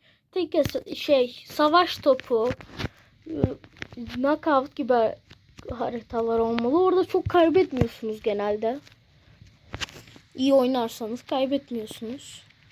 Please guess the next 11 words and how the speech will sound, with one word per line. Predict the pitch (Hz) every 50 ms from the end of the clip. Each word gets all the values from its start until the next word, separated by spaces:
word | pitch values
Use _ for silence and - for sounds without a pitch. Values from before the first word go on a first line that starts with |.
| - - - - - - - - - - _ _ - - _ - _ _ _ _ _ _ _ - _ _ _ _ _ _ _ _ _ _ _ _ _ _ _ _ _ _ _ _ _ _ _ _ _ - _ _ _ _ _ _ _ _ _ -
Ama | 330 294 294 285
kupanız | - - - - 330 311 294 294 269 -
yüksekse | 285 254 - - - 320 285 277 - - - 269 262 262
ben | 277 269 262 269
tek | 247 - - 269 262 -
hesaplaşma | 262 254 - 262 254 - 254 233 - - 262 254
oynamanızı | 254 247 233 226 233 226 226 240 247
ta-, | - 262 247 240 -
oynamanızı | - - 233 240 240 240 240 233 233 233 233 233 233 226 269 262
tavsiye | - - 254 226 233 - - - 262 254 240
etmem. | 240 - - 240 226 226 233